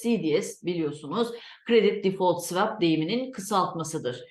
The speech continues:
C D S bir kişi ya da kuruluşun kredi sahibinin karşılaşabileceği alacağın ödenmemesi riskini belirli bir bedel karşılığında üstlenmeyi kabul etmesinin bedelidir.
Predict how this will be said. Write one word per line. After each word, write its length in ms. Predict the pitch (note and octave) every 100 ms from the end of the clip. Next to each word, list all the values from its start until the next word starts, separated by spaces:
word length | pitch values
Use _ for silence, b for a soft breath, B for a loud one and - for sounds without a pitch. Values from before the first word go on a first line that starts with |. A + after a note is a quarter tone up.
| B B
C 280 | - F#3+ E3+
D 200 | F3+ B3
S 180 | - F#3
bir 220 | A#3+ A#3
kişi 280 | A3 - D#4
ya 140 | B3+
da 160 | A3 G3
kuruluşun 560 | E3+ D3+ D3 C#3 -
kredi 340 | - G#3 C4 C4+
sahibinin 720 | - G#3 G#3 G#3+ G#3+ B3+ C#4
karşılaşabileceği 1200 | G3 G#3 G#3 A3+ A3 B3 A3 A3 A3 G3+ A#3+ -
alacağın 640 | F#3 G#3+ F#3+ A3+ C4 B3
ödenmemesi 920 | F#3+ G3+ C4+ C4+ A#3 F#3 D#3+ - D#3
riskini 460 | E3+ - D#3+ G3 F#3+
belirli 340 | F#3 G3+ A#3
bir 220 | A#3 F3+
bedel 380 | F3+ E3+ D#3 D3
karşılığında 580 | F3+ E3+ - E3 D3+ D3+
üstlenmeyi 760 | - - F3 E3 D#3+ G3+ B3
kabul 280 | F#3 F3+ A#3+
etmesinin 720 | F3+ D#3+ D#3 F3 G#3 C#4 A#3+
bedelidir. 680 | F#3+ D#3+ C#3+ D3 F#2+ - -